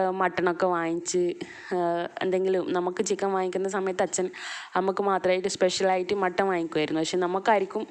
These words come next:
മട്ടനോട് വലിയ താല്പര്യം ഉണ്ടായില്ല. കാരണം വീട്ടിൽ ആട്ടിനെയൊക്കെ വളർത്തുമ്പം നമുക്ക് ആ ചിക്കൻ, അല്ല, ശ്ശേ, മട്ടൻ്റെ മണം വരുന്ന സമയത്ത് നമുക്ക് നമ്മളെ ആടിനെ, ആടിൻ്റെ സ്മെല്ലാണ് വരിക. ആ, പക്ഷേ ഇന്നത്തെ ആടിന്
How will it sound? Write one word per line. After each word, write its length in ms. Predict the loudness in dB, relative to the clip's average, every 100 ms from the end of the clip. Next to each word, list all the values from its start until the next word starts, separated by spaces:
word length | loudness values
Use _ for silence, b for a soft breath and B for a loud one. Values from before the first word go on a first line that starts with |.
| -2
മട്ടനോട് 440 | 0 2 2 2
വലിയ 200 | 2 2
താല്പര്യം 420 | 2 2 0 0 2
ഉണ്ടായില്ല. 260 | 2 0
കാരണം 220 | 0 0
വീട്ടിൽ 260 | 0 2 2
ആട്ടിനെയൊക്കെ 500 | 2 0 0 0 2
വളർത്തുമ്പം 580 | 2 2 -2 -2 -2 -4 B B B B
നമുക്ക് 200 | 0 2
ആ 20 | 2
ചിക്കൻ, 360 | 0 -2 -2 2
അല്ല, 180 | 2
ശ്ശേ, 180 | 2 0 0
മട്ടൻ്റെ 340 | -2 2 0 2 0
മണം 200 | 0 0
വരുന്ന 280 | 0 0
സമയത്ത് 320 | -2 -2 0 0
നമുക്ക് 300 | 0 0 0
നമ്മളെ 180 | 2
ആടിനെ, 420 | 2 2 0 -2 -4 -8 -4
ആടിൻ്റെ 380 | 2 2 2 0
സ്മെല്ലാണ് 380 | 0 0 2 2
വരിക. 120 | -2 -6 B B B B B B
ആ, 60 | 0 0 0
പക്ഷേ 200 | 0 2
ഇന്നത്തെ 420 | 0 0 -4 2 4
ആടിന് 440 | 4 2 0 -2